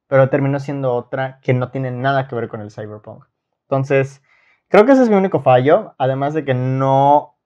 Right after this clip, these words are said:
eh, compaginé con el, el estilo de escri-, del escritor.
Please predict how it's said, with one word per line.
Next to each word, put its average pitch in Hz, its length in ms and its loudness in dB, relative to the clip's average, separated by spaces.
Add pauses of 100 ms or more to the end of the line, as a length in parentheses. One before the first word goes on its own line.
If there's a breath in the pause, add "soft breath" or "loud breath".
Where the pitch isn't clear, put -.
eh, 123 360 -2
compaginé 127 680 -10
con 143 160 -10
el, 113 100 -12
el 104 240 -12
estilo 123 280 -8
de 110 60 -8
escri-, 107 200 -20
del 107 140 -12
escritor. 131 560 -6